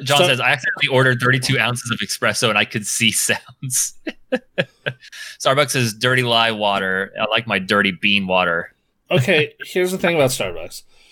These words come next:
Speaker 2: If
Speaker 1: Uh-huh.
Speaker 2: you order black coffee, it's just coffee from them,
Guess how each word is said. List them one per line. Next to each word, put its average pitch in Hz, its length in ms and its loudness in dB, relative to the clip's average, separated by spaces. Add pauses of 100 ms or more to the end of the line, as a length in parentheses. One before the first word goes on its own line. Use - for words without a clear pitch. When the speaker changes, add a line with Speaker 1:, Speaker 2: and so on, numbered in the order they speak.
(280)
Speaker 2:
If 156 100 2
Speaker 1:
Uh-huh. 151 80 0
Speaker 2:
you 165 80 -4
order 190 300 6
black 170 320 4
coffee, 131 520 2 (320)
it's 123 220 -4
just 131 200 -4
coffee 120 340 2
from 139 180 -6
them, 135 320 0